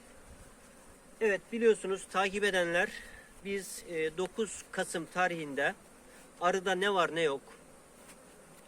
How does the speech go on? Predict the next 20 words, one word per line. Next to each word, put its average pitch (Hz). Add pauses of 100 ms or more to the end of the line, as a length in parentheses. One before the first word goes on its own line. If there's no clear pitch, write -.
(400)
bal 165 (500)
almış 175 (260)
ve 185 (760)
daha 190
sonra 180
da, 190 (1200)
e, 156 (880)
aşağı 208
yukarı 190 (160)
yirmi 196 (560)
seferin 185
üzerinde 180
de 170 (760)
her 196
kovan 196
başı 156
yarımşar 185
kilo 156 (340)
ya 165
da 175